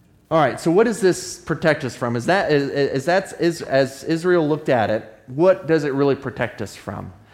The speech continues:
And here I kinda wanna stop and say, this is not just, um, a sermon or a, a commandment,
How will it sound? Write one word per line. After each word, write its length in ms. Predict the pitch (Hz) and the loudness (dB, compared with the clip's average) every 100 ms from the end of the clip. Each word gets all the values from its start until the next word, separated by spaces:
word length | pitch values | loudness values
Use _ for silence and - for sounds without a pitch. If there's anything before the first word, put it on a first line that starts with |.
| - | -6
And 100 | 160 | 0
here 160 | 226 320 | 4 4
I 100 | 240 | 4
kinda 200 | 254 226 | 4 4
wanna 120 | 196 | 4
stop 380 | - 196 185 175 | 2 2 2 0
and 120 | 147 | -4
say, 420 | - 147 104 98 - - _ _ _ _ | 0 2 2 -4 -14 -20 _ _ _ _
this 260 | 143 269 294 | 0 2 2
is 160 | 254 175 | -2 2
not 420 | 190 190 175 135 | 4 4 2 0
just, 540 | 156 151 - - - | 2 2 0 -12 -4
um, 340 | 127 123 120 117 | 0 2 2 -2
a 120 | 120 | -4
sermon 540 | 120 - 170 170 165 151 | -2 -2 0 2 0 0
or 240 | 131 131 | 0 2
a, 220 | 120 123 | 0 -2
a 40 | 117 | -4
commandment, 880 | 135 127 139 170 165 151 131 127 | -4 -2 0 2 0 0 -2 -4